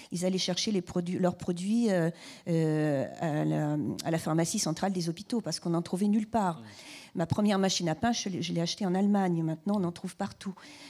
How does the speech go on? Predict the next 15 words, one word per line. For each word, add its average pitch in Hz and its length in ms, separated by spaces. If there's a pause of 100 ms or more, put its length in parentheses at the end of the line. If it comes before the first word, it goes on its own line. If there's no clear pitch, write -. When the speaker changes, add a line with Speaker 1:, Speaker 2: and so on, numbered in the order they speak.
(100)
Speaker 1:
Donc, 175 80
je - 60
pense 233 180
que 214 300
l'évolution 226 800
est, 180 360
est 190 80
vraiment, 196 680 (320)
est 180 120
vraiment 185 340
considérable. 185 840 (140)
Et 170 380
elle 185 220
est, 196 240
euh, 160 260